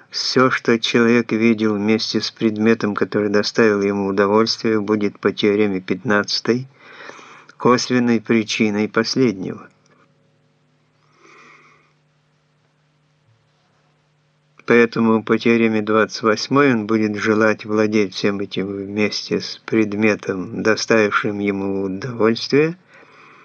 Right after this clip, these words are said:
иными словами, будет желать владеть предметом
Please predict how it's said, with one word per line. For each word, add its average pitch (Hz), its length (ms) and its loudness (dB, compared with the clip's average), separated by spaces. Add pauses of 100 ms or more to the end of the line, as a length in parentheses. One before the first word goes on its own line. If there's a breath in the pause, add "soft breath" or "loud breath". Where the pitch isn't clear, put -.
(120)
иными 110 300 2
словами, 113 420 2
будет 120 300 2
желать 107 400 0
владеть 104 540 -2
предметом 107 760 -4